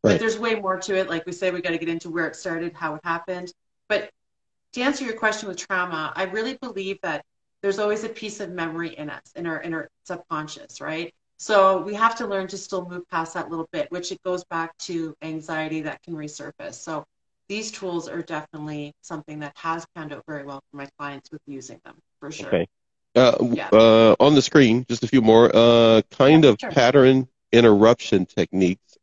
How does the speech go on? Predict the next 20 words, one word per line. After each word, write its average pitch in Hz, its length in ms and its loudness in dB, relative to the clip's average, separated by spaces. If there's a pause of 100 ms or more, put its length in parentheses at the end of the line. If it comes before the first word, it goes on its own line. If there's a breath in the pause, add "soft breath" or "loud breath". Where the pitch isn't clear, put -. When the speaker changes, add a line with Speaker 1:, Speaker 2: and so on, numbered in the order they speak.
Speaker 2:
Um, 90 640 2 (360)
um, - 680 -2 (720)
uh, 50 760 2 (340)
narc 113 280 6
coach - 460 2 (520)
dot 98 280 4
R 98 160 6
U 107 220 6
says, 95 500 6
uh, 95 320 8
"Kind 127 220 6
of 107 100 2
a 104 80 6
pattern 123 480 4
interrupt 107 440 4
technique 120 500 4
together 113 440 6
with 98 220 4
state - 380 2
management, 107 640 6